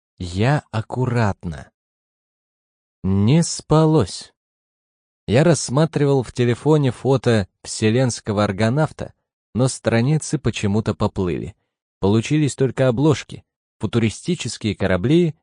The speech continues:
и города ненаступившего будущего, абстракции, динозавры, ракеты. Я разглядел название типографии «Звезда» и адрес редакции. Город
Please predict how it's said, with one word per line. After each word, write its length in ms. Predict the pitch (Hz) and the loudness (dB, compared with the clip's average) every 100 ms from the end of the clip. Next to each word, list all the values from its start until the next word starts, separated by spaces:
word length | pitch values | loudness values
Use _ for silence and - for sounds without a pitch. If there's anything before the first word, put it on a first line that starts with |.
| - | -8
и 80 | |
города 440 | 85 92 87 87 131 | -2 -2 0 0 0
ненаступившего 920 | 123 104 - - 90 110 - 98 87 | 0 -2 -2 -4 -4 -6 -4 -2 -2
будущего, 640 | 82 135 127 - 110 104 - _ _ | 0 -2 -4 -6 -4 -4 -6 _ _
абстракции, 880 | 85 - - - 113 - - 113 113 - _ - | -6 -6 -4 0 0 0 -8 -8 -8 -14 _ -4
динозавры, 760 | 95 87 82 95 110 107 110 - _ _ - | -2 0 -2 2 2 2 -4 -8 _ _ -4
ракеты. 600 | 95 87 - 87 - 82 _ _ _ _ _ _ _ _ _ | -2 -2 -4 -2 -2 -6 _ _ _ _ _ _ _ _ _
Я 200 | 92 139 | -2 2
разглядел 600 | 165 101 110 123 117 160 | 2 0 -2 0 0 0
название 580 | 135 127 92 120 135 123 | 0 -2 -2 -2 0 -2
типографии 920 | - 120 131 117 123 85 - 80 76 - _ | -4 -2 -2 0 0 0 -2 -4 -6 -10 _
«Звезда» 560 | 90 95 123 104 90 - _ _ _ _ - | -10 -2 -2 0 -2 -4 _ _ _ _ 0
и 180 | 180 - | 0 0
адрес 520 | 143 135 131 147 - | 0 0 0 -2 -2
редакции. 880 | 131 139 98 82 82 - - 90 80 _ _ _ - | -2 0 0 0 -2 -8 -4 -2 -4 _ _ _ -12
Город 600 | 98 104 104 95 - | 0 2 2 0 -4